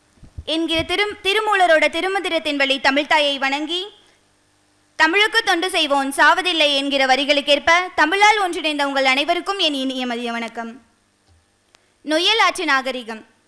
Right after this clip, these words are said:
நம்ம கடந்து வந்த பாதையும் வரலாறையும் நம்ம அறியறதுக்கு நம்மளுக்கு சான்றா இருக்கிறதே அகழாய்வு செய்யற பகுதிகளும் கல்வெட்டுகளும் தான். அப்படி நம்ம கொங்கு நாட்டு பகுதியில அகழாய்வு செய்யற இடம் தான் கொடுமணல். சங்க காலத்துல கொடுமணல் கொடுமணம் என்று அழைத்ததாக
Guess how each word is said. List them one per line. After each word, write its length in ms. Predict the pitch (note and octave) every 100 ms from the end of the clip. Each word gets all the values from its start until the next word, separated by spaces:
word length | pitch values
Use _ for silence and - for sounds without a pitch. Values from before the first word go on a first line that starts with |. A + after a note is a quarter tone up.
| _ _ -
நம்ம 160 | D4 D#4
கடந்து 340 | D#4+ E4+ G#4
வந்த 240 | A#4 A4 F#4+
பாதையும் 520 | E4+ D#4 E4 F4 F#4
வரலாறையும் 540 | D4 D#4+ F4+ E4+ F#4
நம்ம 180 | F4 C#4
அறியறதுக்கு 440 | D4+ F#4 F4+ F4+ D#4+
நம்மளுக்கு 280 | D4 C#4 C#4+ D4
சான்றா 300 | C#4 D#4 F4
இருக்கிறதே 480 | D#4+ D4 C4+ C4+ D#4
அகழாய்வு 460 | D4+ C4 F4 F#4+ F#4 F4
செய்யற 180 | C#4+ C4+
பகுதிகளும் 580 | C4 C4 C4+ C4 D4 F4+ - _ -
கல்வெட்டுகளும் 580 | D4+ E4 E4+ C#4+ A#3+ A#3+
தான். 140 | A#3 A#3+
அப்படி 340 | C#4+ C#4+ A4+ G#4+
நம்ம 280 | E4 G4
கொங்கு 260 | A4+ F4+ F4
நாட்டு 240 | F4 E4+
பகுதியில 420 | D#4 D4+ C#4 D4 E4+ D4
அகழாய்வு 340 | D#4 F4 F4 D#4
செய்யற 240 | C#4 B3+
இடம் 220 | B3 A#3+
தான் 120 | C#4+ E4+
கொடுமணல். 480 | C#4 B3+ A#3 A3+ - _ _ _ _ _ -
சங்க 220 | E4+ F#4+ A#4+
காலத்துல 380 | G4 E4+ E4+ F4+
கொடுமணல் 560 | D#4+ E4 E4 C#4+ F4 D#4
கொடுமணம் 520 | D#4+ G#4 E4+ D#4+ G#4 F#4+
என்று 160 | E4 D4+
அழைத்ததாக 540 | C#4 C#4+ C4+ B3 D4